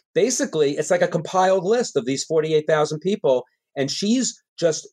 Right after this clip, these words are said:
you, she's just romancing them, and she is, um, luring them with all kinds of offers. And she turns the compiled list of all the I T guys and gals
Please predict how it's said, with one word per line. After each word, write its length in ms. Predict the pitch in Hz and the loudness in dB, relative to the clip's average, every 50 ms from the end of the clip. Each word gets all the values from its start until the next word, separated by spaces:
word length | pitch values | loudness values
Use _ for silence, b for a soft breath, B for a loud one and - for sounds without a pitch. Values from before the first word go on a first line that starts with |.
| _ - | _ -18
you, 280 | 127 123 135 160 160 - - | -14 -10 -10 -10 -10 -10 -12
she's 280 | - - - 226 220 226 | -8 -2 -2 0 0 2
just 240 | - - - - 139 | 0 0 0 0 2
romancing 720 | 139 127 117 120 143 156 160 165 160 - - 135 120 113 | 2 2 2 2 4 4 4 2 2 0 0 0 0 0
them, 320 | 104 101 98 95 92 92 95 | -2 -2 -4 -4 -6 -6 -8
and 120 | 98 107 | -8 -8
she 280 | - - 175 170 175 170 | -8 -6 -4 -2 0 0
is, 280 | 165 147 120 - - _ _ _ _ _ _ _ | 0 0 -2 -6 -10 _ _ _ _ _ _ _
um, 400 | - 127 127 127 127 123 120 123 123 | -2 2 2 2 2 2 0 -4 -6
luring 680 | 123 117 117 120 139 147 160 165 160 151 135 123 117 101 | -6 -6 -2 0 2 4 4 4 4 2 2 0 0 0
them 320 | 107 107 107 104 104 95 98 | 0 0 0 0 -4 -6 -6
with 140 | 107 107 - | -6 -4 0
all 200 | 123 139 147 - - | 0 0 0 0 -2
kinds 280 | 170 160 151 156 147 151 | -2 -2 0 2 2 2
of 100 | 120 139 | 2 4
offers. 460 | 139 139 147 - - 123 113 107 - - _ _ _ _ _ - | 2 2 2 2 2 0 0 0 -2 -10 _ _ _ _ _ -4
And 380 | 139 143 147 143 143 139 139 _ _ _ | -2 0 2 0 0 -2 -6 _ _ _
she 180 | - - 170 165 | -8 -6 -6 -6
turns 400 | - - 180 190 196 202 196 - | -2 0 2 2 2 2 0 -2
the 80 | 180 - | -2 -2
compiled 580 | - 151 139 - - 170 160 165 175 175 - | -2 -4 -6 -4 -2 0 2 4 4 2 2
list 320 | 143 165 185 180 160 - - | 2 0 0 0 0 -2 -4
of 100 | 120 135 | 0 2
all 180 | 147 143 151 156 | 2 2 2 2
the 160 | 156 160 156 | 2 2 2
I 140 | 151 151 151 | 2 2 0
T 160 | - 190 185 180 | -2 -4 -2 0
guys 480 | 151 147 131 120 113 110 117 123 117 | 2 2 4 4 4 2 0 0 -2
and 220 | 131 131 117 117 120 | -6 -6 -6 -2 0
gals 540 | 117 110 104 104 104 101 113 - - - | 0 2 2 2 0 0 -2 -4 -8 -14